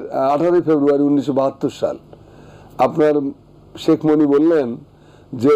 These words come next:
এখন থেকে দেশে কোনো আইনের শাসন টাসন বুঝি না, দেশ চলবে মুজিবি শাসনে। ফ্যাসিবাদ তো ওই দিন জন্মগ্রহণ করেছিল এবং চতুর্থ সংসদের ভেতরতে ফ্যাসিবাদ ডাইনোসরে পরিণত হয়েছিল।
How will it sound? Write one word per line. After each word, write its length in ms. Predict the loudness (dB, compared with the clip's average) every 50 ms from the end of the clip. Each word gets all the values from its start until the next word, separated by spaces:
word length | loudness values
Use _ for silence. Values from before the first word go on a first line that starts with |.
| 2 0 -2 -4
এখন 160 | -2 -4 -4 -2
থেকে 180 | 0 0 0 2
দেশে 260 | 0 -2 0 0 0
কোনো 180 | 0 2 2
আইনের 260 | 2 2 2 2 0 -2
শাসন 320 | -2 -6 -4 -2 -2 -2 0
টাসন 260 | 0 -2 -2 -4 -6
বুঝি 240 | -6 -6 -6 -6 -6
না, 100 | -6 -6 -4
দেশ 240 | -2 0 0 0 0 -2
চলবে 280 | -2 -2 0 2 2
মুজিবি 420 | 2 2 0 0 0 0 -2 -2 -4
শাসনে। 480 | -4 -4 -6 -6 -6 -8 -10 -10 -12 -16 -20 -20 -20 -20 -20 -20 -20 -20 -20 -20 -4 0
ফ্যাসিবাদ 400 | 2 2 2 2 0 0 0 0
তো 120 | 0 0 2 2
ওই 80 | 2 0
দিন 160 | 0 0 2 2
জন্মগ্রহণ 500 | 2 2 2 0 0 0 0 0 0 0
করেছিল 420 | 0 0 -2 -2 -4 -6 -6 -6 -6 -8 -8 -14 -20 -20 -20 -20 -20 -6 -2
এবং 160 | 0 0 0
চতুর্থ 400 | 2 0 0 -2 0 -2 -2 -2
সংসদের 520 | -2 0 0 -2 0 0 -2 0 0 0 0
ভেতরতে 360 | 0 0 -2 -2 -2 -2 -2 0
ফ্যাসিবাদ 440 | 0 0 0 0 0 0 0 0 0 0
ডাইনোসরে 540 | -2 0 0 2 2 0 0 0 0 -2 0 0
পরিণত 320 | 0 0 -2 -4 -4 -4 -4
হয়েছিল। 320 | -4 -4 -6 -10 -14 -14